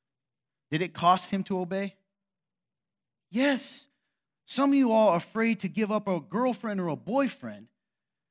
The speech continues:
right? Even though you know you shouldn't be doing whatever it is that you're doing, and you don't want to give it up, not even a boyfriend. And this guy had to go to his death.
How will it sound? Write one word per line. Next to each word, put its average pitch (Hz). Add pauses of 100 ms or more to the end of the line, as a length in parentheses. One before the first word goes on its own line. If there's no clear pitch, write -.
(380)
right? 196 (400)
Even 254
though 247
you 226
know 240
you 220
shouldn't 220
be 214
doing 202
whatever 214
it 220
is 214
that 190
you're 202
doing, 170
and 156
you 240
don't 247
want 220
to 196
give 185
it 185
up, 233 (1500)
not 254
even 226
a 160
boyfriend. 151
And 160
this 233
guy 214
had 196
to 175
go 185
to 202
his 151
death. 247